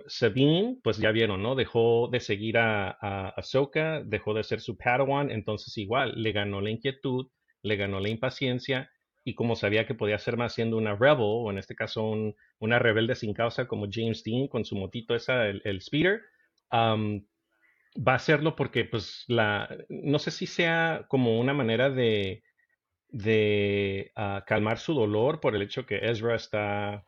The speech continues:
igual en, en, en, en vemos dónde anda, en, en veremos a ver si lo podemos rescatar o no. Cuando Ahsoka le da esa esperanza que le dice, "Sí, a lo mejor hay manera de comunicarnos con Ezra",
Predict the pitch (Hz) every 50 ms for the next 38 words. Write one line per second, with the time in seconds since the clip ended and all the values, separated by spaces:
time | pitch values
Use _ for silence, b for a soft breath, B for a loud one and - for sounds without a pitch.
0 | _ _ _ - 101 95 95 98 101 104 104 98 95 101 101 101 101 101 101 -
1 | 101 95 92 92 92 92 92 98 - _ _ 107 101 98 98 95 107 107 107 110
2 | - - - - 113 110 110 101 104 117 127 139 143 147 147 123 107 101 101 101
3 | 98 95 98 101 104 104 113 113 - - 92 98 101 85 85 110 110 101 90 98
4 | 98 104 110 120 113 - - 104 - 110 113 110 110 113 123 143 170 - b b
5 | b b b b _ - 120 117 120 113 110 107 101 98 - - 135 143 139 -
6 | 156 151 143 123 107 104 113 120 120 123 127 - 131 120 - - 147 - - -
7 | 107 101 110 113 113 - 135 120 - 110 104 104 107 107 - - 131 127 123 123
8 | - _ _ _ _ _ _ _ _ _ _ _ _ _ _ _ _ - - -
9 | 185 160 101 87 - - - 107 110 113 110 104 101 - 120 117 120 120 117 117
10 | 117 120 127 127 - 127 110 107 101 - - 110 113 131 117 - - 117 107 110
11 | 117 110 120 135 147 B